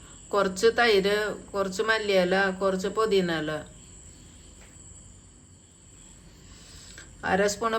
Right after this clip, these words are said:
പെരുംജീരകം, അഞ്ച് കറിയാമ്പൂവ്, ഒരു ജാതിപത്രി, കുറച്ച് കുരുമുളക്, രണ്ട് കറുവപ്പട്ട, രണ്ട് ഏലക്കായ, കാല് സ്പൂണ് ചെറിയ ജീരകം, രണ്ട് ബേ ലീഫ്,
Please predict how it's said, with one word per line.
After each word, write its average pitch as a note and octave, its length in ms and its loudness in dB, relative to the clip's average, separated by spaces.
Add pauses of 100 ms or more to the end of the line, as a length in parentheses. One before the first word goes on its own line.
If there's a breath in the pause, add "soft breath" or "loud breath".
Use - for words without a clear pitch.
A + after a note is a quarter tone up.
(100)
പെരുംജീരകം, G3 720 2 (500)
അഞ്ച് F#3+ 320 2 (160)
കറിയാമ്പൂവ്, F#3 640 2 (220)
ഒരു F#3+ 200 2
ജാതിപത്രി, F#3+ 680 0 (200)
കുറച്ച് F3+ 340 -4
കുരുമുളക്, F#3 580 0 (360)
രണ്ട് F3+ 260 0 (640)
കറുവപ്പട്ട, F3 560 0 (200)
രണ്ട് F3 280 0
ഏലക്കായ, F3 640 0 (1080)
കാല് F3 340 4
സ്പൂണ് G3 320 0 (100)
ചെറിയ F#3 220 0 (100)
ജീരകം, D3 400 -4 (1800)
രണ്ട് G3+ 240 2 (120)
ബേ B3 80 6 (160)
ലീഫ്, G#3+ 340 6